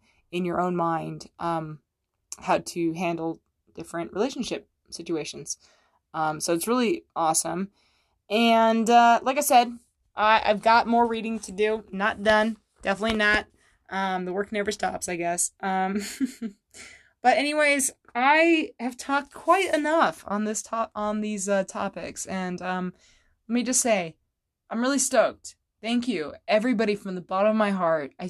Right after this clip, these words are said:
truly mean it. I hope you're having a wonderful time. I truly hope that this podcast has helped you, um, in any way. And I look forward to hearing any of the stories you want to share. And,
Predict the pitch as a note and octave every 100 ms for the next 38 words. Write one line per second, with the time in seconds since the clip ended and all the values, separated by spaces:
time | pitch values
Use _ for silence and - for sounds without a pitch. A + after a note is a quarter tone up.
0 | - - C4 C4 A#3 F#3 D#3+ D3+ - _
1 | _ _ _ G3+ A3 A#3 A#3+ A3+ G3+ G#3
2 | G3+ G3+ G3 _ _ _ - G3 F#3 G#3
3 | G#3 G#3 F#3+ F3 E3+ - F#3 - A#3+ A#3+
4 | A#3+ G3 G3 F#3 F3 F3 - F3+ - -
5 | F#3+ F#3 F#3 E3+ - F#3+ E3+ - F3+ -
6 | - F3 E3+ E3 _ _ _ _ _ F3+
7 | F3 E3+ E3 - _ _ _ _ _ _
8 | - G3+ - G3+ G#3+ F#3 F3 E3 D#3+ E3+
9 | _ _ _ - F#3 F#3 F#3 E3 A3 A3
10 | - G#3+ G3 G3 - G3 F#3 A3 A3 G3
11 | G3 G3 F3+ F3 F3+ F3 E3+ - F#3+ -
12 | - - _ _ _ _ - F3 E3 E3+
13 | E3 E3 D#3+